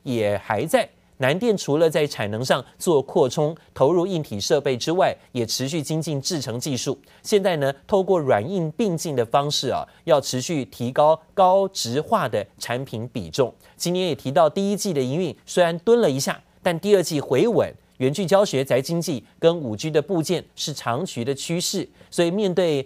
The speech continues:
最近华为可能砍单的事件，南电重申了，不论是美系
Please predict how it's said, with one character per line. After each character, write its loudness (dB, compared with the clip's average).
最 4
近 -2
华 0
为 0
可 0
能 -2
砍 -4
单 0
的 -2
事 -4
件， -6
南 -2
电 0
重 -4
申 0
了， -4
不 2
论 2
是 -2
美 -4
系 -6